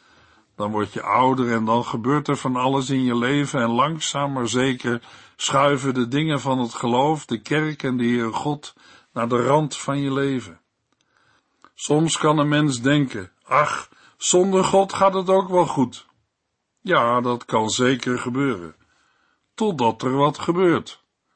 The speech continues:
Want er is wel een grens. Vandaag zegt de Heere, "Luister naar mijn woord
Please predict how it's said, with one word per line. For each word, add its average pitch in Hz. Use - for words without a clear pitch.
Want 123
er 135
is 120
wel 139
een 107
grens. 156
Vandaag 165
zegt -
de 160
Heere, 165
"Luister 185
naar 175
mijn 170
woord 185